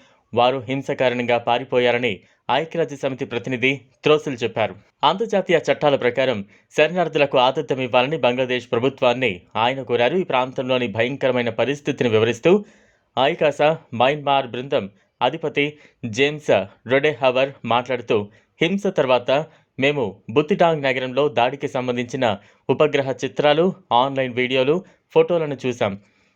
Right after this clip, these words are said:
ఇవి పెద్ద ఎత్తున కాల్పులు జరిగినట్లు చూపుతున్నాయి.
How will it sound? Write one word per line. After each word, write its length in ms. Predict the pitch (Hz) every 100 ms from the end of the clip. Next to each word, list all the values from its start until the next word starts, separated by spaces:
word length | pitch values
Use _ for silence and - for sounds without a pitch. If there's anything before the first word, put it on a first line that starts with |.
| _
ఇవి 160 | 139 147
పెద్ద 260 | 147 135 160
ఎత్తున 320 | 151 151 139
కాల్పులు 440 | - 131 139 143
జరిగినట్లు 440 | 127 123 127 120 147
చూపుతున్నాయి. 580 | 143 123 139 117 95